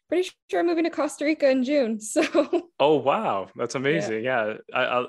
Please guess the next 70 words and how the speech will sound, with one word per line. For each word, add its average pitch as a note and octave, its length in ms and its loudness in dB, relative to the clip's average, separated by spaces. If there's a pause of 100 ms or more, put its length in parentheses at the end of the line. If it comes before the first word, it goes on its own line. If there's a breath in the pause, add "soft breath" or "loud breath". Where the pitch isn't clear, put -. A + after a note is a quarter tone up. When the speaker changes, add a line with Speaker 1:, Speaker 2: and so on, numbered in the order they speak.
Speaker 2:
so B2+ 140 -6
you're C3 120 -4
just, C#3 180 -4
like, B2+ 140 -2
on B2+ 200 -2
the B2 80 -4
go, B2 360 -2
whatever A#2 340 -4
happens, A2+ 300 -4
Speaker 1:
Always. G2 220 -2
Speaker 2:
kind A2 100 -6
of, G#2+ 120 -10 (320 soft breath)
yeah, A#2+ 120 2
on A#2 140 -2
the A#2 60 -2
fly. A#2 280 0
That's A#2+ 180 -4
amazing. A#2+ 340 -8 (360 soft breath)
And B2 180 0
have C#3 140 0
you D3 160 4
always D#3 240 4
been D3+ 180 -2
this D#3 160 -4
character? D#3 580 -2
'Cause A#2+ 440 -8 (300)
I, B2+ 140 2
I C3 160 2
remember C#3 360 -2
you D3 220 -4
like D3 200 -4
that, D3 120 -8
but A#2+ 100 -4
I A2+ 60 -4
don't A2 280 -10
at F#2+ 120 -20
the - 60 -20
same F#2+ 200 -20
time. - 280 -12 (100)
Speaker 1:
<laughs> - 120 -16
Speaker 2:
I E4+ 760 -2
remember C#3 220 4
you C#3+ 120 6
very, C3+ 160 4
Speaker 1:
Yeah. - 120 4
Speaker 2:
being C3 120 2
very B2+ 180 4
reserved, A#2+ 600 2
you B2 60 -4
know B2+ 60 0
what B2 60 0
I A#2+ 40 -6
mean? B2+ 140 -6
Like, A#2+ 140 -2
kind A#2 160 -6
of A2+ 80 -8
in A2+ 60 -8
your A2+ 160 -6
own A2+ 100 -8
world. A2+ 320 -2
Or A2 60 -8
were A#2 80 -4
you A#2+ 120 -4
always B2+ 460 -2 (280 soft breath)
had A#2 120 -6
this, A2+ 220 -8
like, G#2 160 -6
hunger, G#2+ 360 -8
like, G2 180 -8
to, G2 300 -10